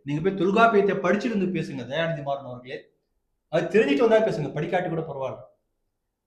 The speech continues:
இவர்களை பொறுத்தவரை மொழி என்பது பிரிவினைவாத அரசியலுக்கான ஒரு ஆயுதம்.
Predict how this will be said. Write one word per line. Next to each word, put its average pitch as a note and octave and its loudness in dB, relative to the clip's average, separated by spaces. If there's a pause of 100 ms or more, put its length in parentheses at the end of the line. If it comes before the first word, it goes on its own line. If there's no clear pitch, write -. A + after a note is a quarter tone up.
(160)
இவர்களை F3 0
பொறுத்தவரை F3 4 (560)
மொழி F#3 4
என்பது G#3 6 (440)
பிரிவினைவாத C4+ 6
அரசியலுக்கான G#3 2
ஒரு A3 4
ஆயுதம். A3+ 4